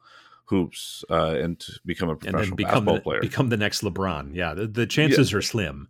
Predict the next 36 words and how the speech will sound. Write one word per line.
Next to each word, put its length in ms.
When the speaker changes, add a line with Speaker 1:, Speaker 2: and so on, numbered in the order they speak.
Speaker 1:
Right. 180
Speaker 2:
Yeah, 280
you 120
know, 200
but, 380
uh, 320
again, 460
it, 220
<sighs> 180
there's 180
a, 180
a 80
guy 180
that 120
I 40
watch 340
on, 420
on, 220
online 340
a 60
bit, 280
uh, 160
who's 220
a, 220
a 100
marketing 600
kind 180
of 60
business 260
person. 340
And 100
he 140
talks 320
about 180
how, 240
like, 320